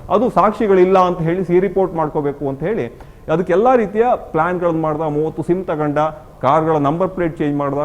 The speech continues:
ಕಾರು ಯಾವುದು ಕಾರು ಏನು ಎತ್ತ ಗೊತ್ತಿಲ್ಲದೆ ಇರೋ ರೀತಿಯಲ್ಲಿ ಟ್ರಂಕ್ಗಳನ್ನು ಅದನ್ನೆಲ್ಲರೂ ನದಿಗಿದಿಗೆ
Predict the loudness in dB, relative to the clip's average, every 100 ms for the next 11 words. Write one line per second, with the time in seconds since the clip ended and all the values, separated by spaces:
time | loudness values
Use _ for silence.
0 | -4 -4 -2 -2 -2 -2 0 0 -2 -4
1 | -2 -2 -2 -2 -2 -4 -4 -6 -4 -2
2 | 0 2 2 0 -2 -2 -4 -4 -4 -4
3 | -2 -2 0 0 -2 -2 -2 0 0 -2
4 | -4 -10 -2 0 2 2 2 0 0 -2
5 | -6 -12